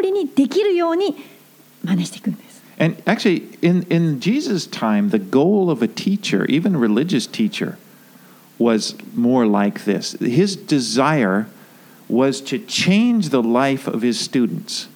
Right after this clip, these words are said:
Speaker 1: で、このイエス様の時代にいた教師たち、まあ、宗教指導者も含めて、その人たちは割とこの職人のようにして教えていました。それは自分についてくる生徒たちの人生を変えるという目的を持って教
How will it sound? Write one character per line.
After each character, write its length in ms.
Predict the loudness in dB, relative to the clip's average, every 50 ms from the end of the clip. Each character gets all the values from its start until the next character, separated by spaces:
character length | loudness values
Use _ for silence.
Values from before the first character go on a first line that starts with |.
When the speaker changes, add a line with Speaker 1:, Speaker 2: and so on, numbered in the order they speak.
| -20 -20 -20 -20 -20 -14 _ -6
Speaker 1:
で、 80 | -2
こ 80 | 0 2
の 80 | 2 2
イ 100 | 2 0
エ 40 |
ス 80 | 0 0
様 140 | 0 0 2
の 140 | 2 2 4
時 160 | 4 4 4
代 240 | 4 4 2 2 2
に 140 | 2 2
い 40 | 2
た 140 | 0 -2 -2
教 240 | 0 0 0 0 0
師 100 | -2 -4
た 140 | -6 -6 -4
ち、 260 | -2 -2 -2 -2 -2 -6 -8 -2 2
ま 80 | 2
あ、 20 | 2
宗 180 | 4 2 2
教 140 | 2 2 0
指 180 | 2 2 2 4
導 120 | 4 2
者 120 | 2 2 2
も 120 | 2 2
含 240 | 2 2 4 4 4
め 100 | 4 2
て、 320 | 2 2 2 2 2 0 -2 -6 -18 -18 -20 -20 -20 -20 -20 -18 -16 -16 -8 -2 0 0 2 4
そ 140 | 2 2 2
の 80 | 2
人 100 | 0 0
た 140 | 0 0 0
ち 80 | 2 2
は 80 | 2
割 200 | 2 2 2 0
と 120 | 0 -2 0
こ 100 | 2 0
の 80 | 0
職 260 | 2 0 0 0 0
人 140 | 0 0 0
の 80 | 0 0
よ 120 | 0 0
う 40 | 0
に 100 | -2 -2
し 40 | -2
て 100 | 0 0
教 80 | 0 2 2 2
え 100 | 0 2
て 100 | 2 2
い 80 | 4
ま 100 | 4 2 2
し 80 | 0
た。 120 | -2 -6 -8 -8 -12 -10 -4
そ 120 | 0 0
れ 80 | 2 2
は 180 | 2 0 -2 -4 -8 -20 -12 -4
自 120 | 0 2 4
分 160 | 4 4 2
に 100 | 2 0
つ 140 | 0 0 0
い 80 | 0
て 80 | 0 0
く 120 | 0 2
る 120 | 2 2 2
生 200 | 2 0 0 2
徒 120 | 0 0
た 160 | 0 0 0 0
ち 160 | 0 2 2
の 240 | 4 4 2 0 0
人 160 | 0 0 2 2 0 0 -2
生 300 | 0 0 0 2 2 2
を 100 | 0 0
変 320 | -2 -2 0 2 2 2
え 20 | 2
る 180 | 2 0 0
と 120 | 0 0 2
い 80 | 2
う 60 | 2 2
目 160 | 2 0 0
的 260 | -2 -2 -2 0 2 2
を 40 |
持 100 | 2 2
っ 20 | 2
て 140 | 0 0
教 60 | 0